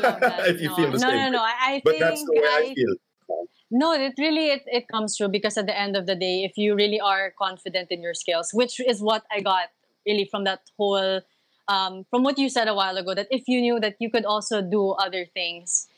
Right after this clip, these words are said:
Speaker 1: you wouldn't be so afraid to share. So it comes also from your self-esteem and knowing really what you can bring to the table. And that, aside from, I guess, the fear and yung pagiging macho, a lot of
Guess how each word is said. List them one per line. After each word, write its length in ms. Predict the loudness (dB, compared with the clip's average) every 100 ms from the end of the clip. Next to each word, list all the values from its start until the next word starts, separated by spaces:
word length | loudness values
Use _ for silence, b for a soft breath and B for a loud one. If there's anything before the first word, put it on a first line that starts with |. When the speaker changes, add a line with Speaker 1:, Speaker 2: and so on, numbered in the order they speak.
| b 0
Speaker 1:
you 140 | 2
wouldn't 280 | 4 2 2
be 140 | 2
so 240 | 2 2 2
afraid 320 | 0 -2 -2
to 60 | -4
share. 380 | -2 -2 -2
So 160 | -2 -2
it 120 | 0
comes 240 | 0 0 0
also 220 | -2 -2
from 160 | -2
your 100 | -2
self-esteem 680 | 0 0 0 -4 -2 0 0 2
and 160 | 2
knowing 480 | 4 4 4 2 2
really 240 | 2 4
what 180 | 4 2 0
you 80 |
can 140 | 0 2
bring 140 | 0
to 80 | 0
the 120 | -2
table. 480 | 0 -2 0 0 -2 B B B B 0
And 400 | 2 2 2 2
that, 200 | 0 0 _ _ -4
aside 360 | 0 0 0 0
from, 140 | -2
I 40 | 0
guess, 220 | -2 -2
the 180 | -4 -2
fear 180 | 0 0
and 120 | 0
yung 80 | -2
pagiging 340 | -4 -4 -4 -4
macho, 280 | -4 -2
a 220 | -2 0 2
lot 220 | 2 0
of 120 | -6